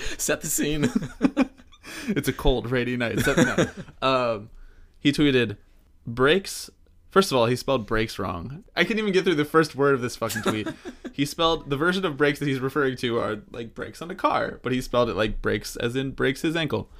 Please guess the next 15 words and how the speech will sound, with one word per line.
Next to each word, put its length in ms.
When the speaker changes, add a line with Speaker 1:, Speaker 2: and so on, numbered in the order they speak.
Speaker 2:
He 220
says, 320
"Brakes 560
have 200
been 160
pressed 420
on 180
Shohei 400
Ohtani 340
choo-choo 480
train 540
of 180
hype 280
for 200
Angels." 520